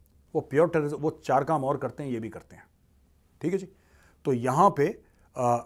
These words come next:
ये, आ, हुआ है, और पुंछ में, शोपियाँ में, पुलवामा में, बारामूला, गांदरबल, कुपवाड़ा, श्रीनगर। तो इसमें पुंछ तो हो गया जम्मू एरिया में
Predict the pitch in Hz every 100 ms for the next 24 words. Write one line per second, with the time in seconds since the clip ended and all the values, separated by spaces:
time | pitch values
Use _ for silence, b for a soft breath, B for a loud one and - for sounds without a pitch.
0 | - 127 123 127 123 123 110 107 - -
1 | 131 160 139 226 - _ _ _ _ _
2 | _ _ _ - 135 - 185 190 160 180
3 | 180 - 156 160 170 170 165 139 135 156
4 | 165 165 151 110 156 151 156 147 123 147
5 | 147 151 151 131 - 135 147 131 139 123
6 | 104 95 - b b - 170 180 185 -
7 | 196 - 180 151 151 127 139 147 151 139